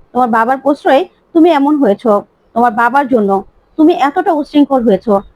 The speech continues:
তার জন্যই তো একটার পর একটা ছেলে ধরেছো আর ছেড়েছো। তোমার এইটুকু বয়সে তোমার জীবনে কতগুলো ছেলে, আর এখন আবার একটা ছেলেকে ধরে এনে বলছো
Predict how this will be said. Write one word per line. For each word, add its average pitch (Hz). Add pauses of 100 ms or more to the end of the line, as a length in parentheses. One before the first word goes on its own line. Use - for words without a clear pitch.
(220)
তার 269
জন্যই 302
তো 196 (380)
একটার 277
পর 359
একটা 330
ছেলে 311
ধরেছো 254
আর 254
ছেড়েছো। 208 (460)
তোমার 240
এইটুকু 311
বয়সে 262
তোমার 262
জীবনে 214 (400)
কতগুলো 370
ছেলে, 202 (300)
আর 214
এখন 226
আবার 254 (280)
একটা 269
ছেলেকে 311
ধরে 254
এনে 294
বলছো 277